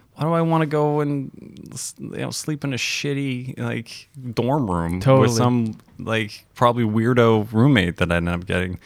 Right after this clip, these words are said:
Speaker 1: So anyway, you suck it up. You live at home. And, uh, so I come home after, after classes one day,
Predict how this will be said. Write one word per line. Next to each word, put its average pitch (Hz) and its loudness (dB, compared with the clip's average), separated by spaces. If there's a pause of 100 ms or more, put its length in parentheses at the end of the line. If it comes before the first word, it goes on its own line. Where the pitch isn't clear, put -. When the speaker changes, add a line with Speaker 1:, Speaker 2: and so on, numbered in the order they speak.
(360)
Speaker 1:
So 180 2
anyway, 127 6
you 107 0
suck 135 2
it 101 0
up. 95 -2
You 104 -4
live 110 4
at 95 -2
home. 90 -2 (880)
And, 101 0
uh, 98 0
so 113 -2
I - -2
come 143 8
home 127 10
after, 98 4
after 98 -2
classes 87 -4
one 87 -4
day, 85 -6